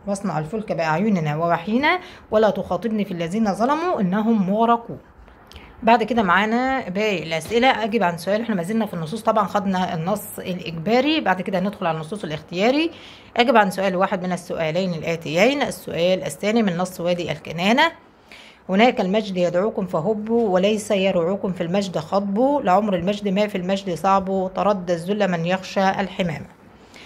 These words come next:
طب هنا بيقول لي: "تخير الثواب لما يأتي مما بين القوسين". معنى تردى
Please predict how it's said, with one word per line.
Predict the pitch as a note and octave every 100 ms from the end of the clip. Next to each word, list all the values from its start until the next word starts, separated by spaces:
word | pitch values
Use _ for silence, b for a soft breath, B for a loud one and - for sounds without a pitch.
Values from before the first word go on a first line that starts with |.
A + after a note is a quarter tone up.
| B B B D3+
طب | F3+
هنا | B3+ C4+
بيقول | G#3 F3+ G#3
لي: | A3+ C4 D4 D#4 -
"تخير | F#3+ A#3 A3+
الثواب | G3 F3+ F#3 A3+ G#3
لما | F#3+ A3 F#3
يأتي | F#3 A3+ A3+ A#3+
مما | G#3 F#3+ E3+
بين | G3 G3+
القوسين". | F#3+ F#3 G3 E3+ D#3+ D3 F#3+
معنى | C4+ B3
تردى | G#3 G3+ B3 A#3+ C#4+